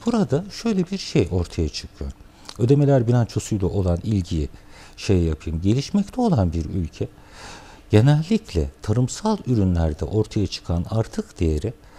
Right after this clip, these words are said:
sanayileşmesi için gerekli olan sermaye malları ithaline ayırır.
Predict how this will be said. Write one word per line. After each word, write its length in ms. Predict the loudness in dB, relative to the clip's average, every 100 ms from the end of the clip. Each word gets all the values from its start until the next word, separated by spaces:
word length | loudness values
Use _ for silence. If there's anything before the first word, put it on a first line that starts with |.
| -20 -14
sanayileşmesi 1040 | -2 0 2 2 2 0 -2 -2 -2 -2
için 260 | -2 -6 -10 -12 -20 -20 -20 -20 -20 -20 -20 -20 -20 -20 -20 -18 0
gerekli 360 | 4 4 2 0
olan 340 | 2 2 0
sermaye 540 | -2 -2 0 2 2
malları 380 | 2 2 2 0
ithaline 560 | -2 -2 2 2 2 0
ayırır. 340 | -2 -6 -14